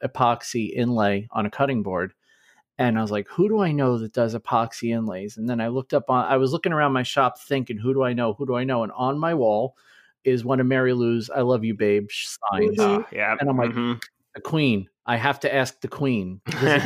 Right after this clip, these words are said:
Speaker 1: if
Speaker 3: <laughs>
Speaker 1: anyone didn't
Speaker 2: Mm-hmm.
Speaker 1: know, it's the queen, 'cause I call Mary Lou the queen. It's the fu-, it's my running name for her. I always call her the queen. So, um, I in-, I instantly take out my phone and go, "Hey, I g-, I got a question for you. You're the expert in this, so here,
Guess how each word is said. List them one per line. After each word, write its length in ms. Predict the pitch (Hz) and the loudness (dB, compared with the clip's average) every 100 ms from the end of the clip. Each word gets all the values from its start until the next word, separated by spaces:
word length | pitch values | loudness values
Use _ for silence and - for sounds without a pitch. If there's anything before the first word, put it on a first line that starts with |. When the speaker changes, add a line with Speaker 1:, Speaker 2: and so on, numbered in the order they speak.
| 135 | 2
Speaker 1:
if 120 | 117 | 2
Speaker 3:
<laughs> 80 | 147 | 2
Speaker 1:
anyone 280 | 190 220 220 | 2 4 4
didn't 180 | 220 214 | 2 2
Speaker 2:
Mm-hmm. 20 | |
Speaker 1:
know, 180 | 165 151 | 4 2
it's 120 | 151 - | 0 -8
the 140 | - - | -20 -6
queen, 240 | 226 107 104 | -4 -2 -4
'cause 140 | 123 | -2
I 100 | 139 - | 0 0
call 160 | 139 | 0
Mary 240 | 123 117 113 | 0 -2 -2
Lou 140 | 107 | -6
the 80 | 104 | -8
queen. 300 | - 120 101 | -8 -8 -8
It's 140 | 104 - | -12 -16
the 60 | |
fu-, 180 | - 139 143 | -8 -6 -2
it's 260 | 131 127 - - | -2 -4 -12 -8
my 160 | 151 127 | -2 0
running 340 | 120 120 117 117 | 0 0 -2 -2
name 220 | 117 120 | -2 -4
for 140 | - | -4
her. 120 | 110 110 | 2 2
I 120 | 123 | 2
always 280 | 147 127 131 | 2 2 0
call 220 | - 131 110 | -2 -2 0
her 140 | 113 | -4
the 120 | 107 | -6
queen. 400 | - - 110 101 - - - _ _ - - | -8 -6 -6 -6 -12 -20 -20 _ _ -6 2
So, 300 | 151 151 - 156 | 2 0 -4 -2
um, 200 | 160 135 | 0 0
I 160 | 147 | 0
in-, 240 | 147 170 185 | 2 0 0
I 100 | 156 | 0
instantly 460 | 151 190 - 196 170 | 2 0 0 -2 -2
take 160 | - 151 | -2 -2
out 60 | 147 | -2
my 80 | |
phone 200 | 135 147 135 | -2 -2 -2
and 80 | |
go, 140 | 127 123 _ - | -2 -4 _ -8
"Hey, 340 | 202 214 196 | -2 2 4
I 120 | 170 170 | 4 0
g-, 120 | 180 | -4
I 80 | 170 | -4
got 120 | 202 | -2
a 40 | 190 | -2
question 520 | - 151 147 151 139 | -2 -2 -2 -6 -6
for 240 | - 135 123 | -2 0 2
you. 180 | 127 131 | 0 0
You're 280 | 131 143 | 0 2
the 140 | 131 123 | 4 4
expert 400 | 117 - 127 117 | 2 -2 -4 -2
in 100 | 117 | -2
this, 200 | 117 117 | -4 -4
so 260 | - 120 117 | -6 -6 -6
here, 200 | 147 | -10